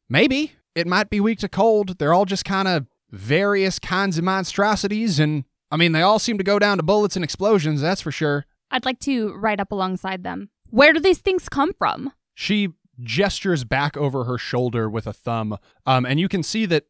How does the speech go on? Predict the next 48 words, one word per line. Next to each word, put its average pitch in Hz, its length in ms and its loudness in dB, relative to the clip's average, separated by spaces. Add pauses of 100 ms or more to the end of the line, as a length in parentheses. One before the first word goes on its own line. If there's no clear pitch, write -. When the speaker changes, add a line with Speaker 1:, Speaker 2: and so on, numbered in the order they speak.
(180)
Speaker 1:
behind 185 440 0
you, 139 320 0
uh, 131 300 2 (300)
distantly, 151 460 -2
there 135 200 2
is 127 140 -2
a 131 140 -4 (240)
towering 170 580 0
mountain 123 480 -2
range. 90 480 -12 (320)
It 143 200 -2
seems 185 340 0
like 156 220 -2
that's 135 240 -2
where, 139 320 -2
like, 113 200 -8
the 110 120 -10
tracks - 480 -6
that 110 100 -8
your 117 120 -4
train 123 340 -6
are 139 120 0
on 147 160 -2
are 110 80 -8
kind 113 180 -10
of 98 180 -14
coming 120 440 -8 (120)
from 135 560 -2 (180)
in 120 140 -4
that 123 200 -2
direction. 120 600 -6 (240)
And 120 100 -2
she 156 140 0
says, 139 340 -2 (240)
"They 160 140 2
all 240 120 4
come 254 220 0
from 214 140 -4
the 196 100 -2
other 214 140 0
side 220 320 0
of - 20 -2
the 185 60 -2
mountains. 165 760 -2
That's 175 220 -2
where 190 120 2
all 220 120 4
these 175 340 -2